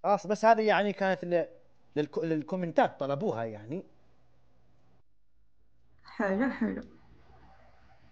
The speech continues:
Speaker 1: للحين أنا لو فزت عليك عندي حكم واحد بس.
Speaker 2: طرطة.
Speaker 1: لا.
Speaker 2: هم.
Speaker 1: أمي تبغى أمك.
Speaker 2: مهم.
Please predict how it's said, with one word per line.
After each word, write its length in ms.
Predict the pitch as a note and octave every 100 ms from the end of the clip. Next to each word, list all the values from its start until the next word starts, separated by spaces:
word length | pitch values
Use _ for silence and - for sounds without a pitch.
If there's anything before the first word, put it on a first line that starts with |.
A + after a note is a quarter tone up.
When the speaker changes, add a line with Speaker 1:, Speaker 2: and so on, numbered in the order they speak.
| - - - - - - - - - - - - -
Speaker 1:
للحين 300 | C#3+ A3+ G3+
أنا 140 | G#3
لو 140 | F#3+ F#3+
فزت 260 | G#3+ -
عليك 260 | D#3+ C4 -
عندي 260 | F#3 F3+
حكم 320 | D#3 - D3 C3+
واحد 300 | G#2 G#2+ G2+
بس. 320 | A#2+ - - _ _ _ _ _ _ _ -
Speaker 2:
طرطة. 540 | C4 A#3+ F3 E3+ - _ _ _ _ _ _
Speaker 1:
لا. 340 | B2+ D3+ D3 C#3 - _ _ _ _ G#3
Speaker 2:
هم. 440 | A3 G3+ F3+ - - - - - - _ -
Speaker 1:
أمي 200 | D3 G3
تبغى 280 | G3 B2+ D#3
أمك. 280 | C3 - - _ _ _ _ _ _ _ _ _ _ _ _ _ _ _ _ _ _ _ _ -
Speaker 2:
مهم. 800 | F#3 E3+ E3+ F#3 F#3 E3+ F3